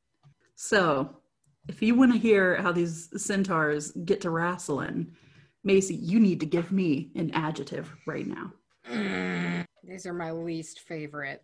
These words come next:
Speaker 1: While she's pondering, I'm gonna take a moment to explain that my chair has been super squeaky today. So if you hear noises that sounds a lot like farts, I swear it's not farts, it's my chair.
Speaker 2: Glad you cleared that up.
Speaker 1: Yeah, now everyone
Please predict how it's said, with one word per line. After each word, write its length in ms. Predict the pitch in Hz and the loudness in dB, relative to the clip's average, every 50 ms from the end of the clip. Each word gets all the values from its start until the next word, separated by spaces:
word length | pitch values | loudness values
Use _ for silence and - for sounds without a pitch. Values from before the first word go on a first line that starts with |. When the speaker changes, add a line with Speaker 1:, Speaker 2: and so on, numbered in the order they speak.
| _ _ - | _ _ 2
Speaker 1:
While 260 | - 277 277 311 359 | 4 6 6 6 4
she's 260 | 359 - 440 440 427 | 4 4 2 2 2
pondering, 580 | - - 262 226 220 220 208 202 196 196 196 196 - | 4 6 8 8 8 8 6 4 2 2 0 0 2
I'm 80 | 214 262 | 4 4
gonna 160 | 330 359 311 | 6 4 4
take 200 | - 247 220 226 | 4 2 2 4
a 40 | 196 | 2
moment 280 | 196 196 202 214 208 - | 2 4 2 2 4 4
to 80 | 214 | 2
explain 400 | 196 - - - - 196 190 185 | 2 2 0 2 2 2 4 4
that 140 | 196 185 - | 0 0 2
my 180 | 196 233 330 330 - - | 2 4 4 4 2 0
chair 320 | - - 240 185 214 220 | 0 4 6 6 6 6
has 160 | 233 214 185 170 | 6 4 4 4
been 300 | 185 185 180 180 170 175 - - - - _ - | 2 0 0 -2 -4 -8 -12 -18 -20 -20 _ -18
super 560 | - - - - 247 285 285 - 415 370 - | -14 -8 -2 -2 -2 0 4 4 4 4 4
squeaky 420 | - - - 185 202 196 247 247 | 0 -2 0 0 0 2 0 2
today. 520 | 240 262 247 262 269 277 285 294 285 285 - - _ _ _ _ - | 2 4 4 6 6 6 4 2 0 -2 -8 -20 _ _ _ _ -10
So 160 | - - 196 | -2 0 0
if 120 | 196 - | 2 2
you 80 | 233 233 | 2 4
hear 280 | 233 262 262 269 262 | 4 4 4 4 4
noises 460 | 247 208 214 220 220 202 220 208 185 175 | 4 4 2 2 2 2 2 0 0 0
that 160 | 196 - 202 | -2 -2 0
sounds 300 | - 208 214 208 208 202 | 0 2 2 2 0 -2
a 40 | 165 | -2
lot 220 | 160 170 196 - | 0 2 2 2
like 200 | 208 196 196 - | 0 -2 -2 -4
farts, 340 | - 185 196 202 202 - - - | -2 0 0 0 0 -2 -8 -8
I 80 | - 190 | -8 -8
swear 360 | 180 - - - 196 185 175 170 | -8 -10 -6 -6 -4 -2 -2 -4
it's 180 | 170 - - _ - | -4 -6 -12 _ -8
not 180 | 185 165 170 - | -8 -8 -6 -6
farts, 340 | 190 208 202 - - - - | -6 -6 -6 -6 -8 -12 -14
it's 180 | - - - 139 | -14 -12 -10 -10
my 80 | 139 | -8
chair. 420 | 160 - - 165 156 151 160 - _ _ _ _ _ _ _ _ _ _ _ _ _ _ _ _ _ _ _ _ _ _ _ | -6 -4 -4 -4 -4 -6 -8 -14 _ _ _ _ _ _ _ _ _ _ _ _ _ _ _ _ _ _ _ _ _ _ _
Speaker 2:
Glad 240 | - 214 202 196 185 | -8 -6 -6 -6 -6
you 60 | 202 | -10
cleared 360 | - - - 202 180 170 160 160 | -12 -8 -6 -6 -6 -6 -6 -6
that 220 | 175 165 160 160 | -6 -6 -4 -4
up. 340 | 160 156 151 151 - - _ _ _ _ _ _ _ _ _ _ _ _ | -4 -6 -6 -6 -8 -12 _ _ _ _ _ _ _ _ _ _ _ _
Speaker 1:
Yeah, 300 | - 214 190 180 156 156 160 - - - | -4 -2 0 0 -2 -2 -4 -8 -4 0
now 340 | 202 214 233 233 233 - - | 4 6 6 4 4 2 0
everyone 760 | 196 226 214 196 226 226 214 208 202 202 196 185 185 185 - | 2 2 4 4 6 6 6 6 4 2 2 0 -2 -6 -12